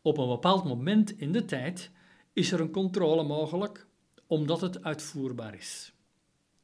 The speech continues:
Probeer dus in je eigen opdracht,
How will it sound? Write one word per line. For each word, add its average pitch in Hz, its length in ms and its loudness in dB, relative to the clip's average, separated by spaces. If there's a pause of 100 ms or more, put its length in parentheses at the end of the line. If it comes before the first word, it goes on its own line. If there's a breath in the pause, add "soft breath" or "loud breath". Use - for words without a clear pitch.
(600)
Probeer 170 500 2
dus - 400 0 (580)
in 131 140 -6
je 120 100 -6
eigen 233 420 0
opdracht, 160 600 -6